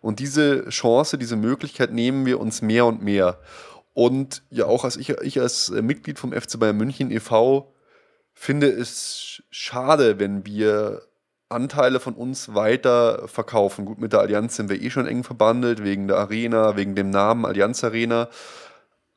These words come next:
Aber es, es, es passt mir irgendwie. Es passt mir einfach nicht.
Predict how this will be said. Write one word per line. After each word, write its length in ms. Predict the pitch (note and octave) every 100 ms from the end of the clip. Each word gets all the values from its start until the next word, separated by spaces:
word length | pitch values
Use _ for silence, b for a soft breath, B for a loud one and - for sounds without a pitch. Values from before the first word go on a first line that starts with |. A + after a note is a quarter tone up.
| _ _ _ -
Aber 260 | A#2+ B2+
es, 360 | - - - -
es, 460 | - A#2+ - - -
es 140 | -
passt 380 | - F3 - -
mir 180 | A2 G2+
irgendwie. 560 | G2 F#2+ F#2 F2+ F#2 - _ _ _ -
Es 140 | B2+
passt 300 | - C#3+ -
mir 100 | G2+
einfach 260 | F#2+ F2 -
nicht. 260 | - -